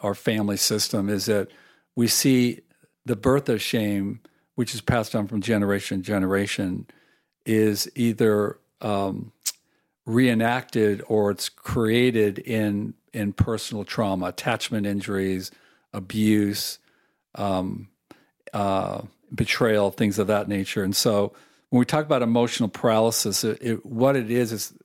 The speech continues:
emotional paralysis is the, the symptom of unhealed traumas, um, from our family of origin. And it, it's, it's the trauma that keeps us in the cycle, as you were, as you referred to,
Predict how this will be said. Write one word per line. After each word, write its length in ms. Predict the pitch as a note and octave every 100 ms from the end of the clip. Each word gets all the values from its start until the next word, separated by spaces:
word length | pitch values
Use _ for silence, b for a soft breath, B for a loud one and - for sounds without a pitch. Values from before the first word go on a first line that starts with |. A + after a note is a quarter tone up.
| _
emotional 420 | A#2+ B2+ D#3 D#3
paralysis 560 | C3+ C3+ A#2+ - A2 -
is 340 | - A2+ G#2 -
the, 360 | G#2+ G2+ G#2 - b b b b
the 80 | A2
symptom 680 | - D3 C3+ C3 C3 A2 G#2+
of 260 | A#2+ G#2+ -
unhealed 580 | B2 B2+ A#2 A#2 G#2
traumas, 720 | - A#2+ G#2+ G#2+ G2 F#2 F2+ - _ _ _ _ _ _ _ -
um, 600 | G#2+ G2+ G2 F#2+ G2+ G2+
from 280 | - A#2+ G#2+
our 80 | G2+
family 420 | - A#2 G#2+ G2+
of 140 | G2 G#2+
origin. 600 | G#2 G#2 G2+ F#2 F#2 - -
And 480 | A2 G#2+ G2+ - b b b b b
it, 300 | - A2+ - _ -
it's, 400 | B2+ - - - -
it's 220 | B2 -
the 120 | C3
trauma 580 | - - B2+ B2+ C3 A2+
that 200 | A2 -
keeps 460 | - D3 C#3+ - A#2+
us 200 | G#2 -
in 220 | A#2+ G#2+
the 80 | G#2
cycle, 500 | - B2 B2 A2+ G2+
as 140 | F#2+
you 120 | A2+
were, 260 | G#2+ G2 G2+ -
as 200 | A2+ G2
you 80 | G#2+
referred 420 | G2+ - A2 G#2 -
to, 320 | G#2 F#2+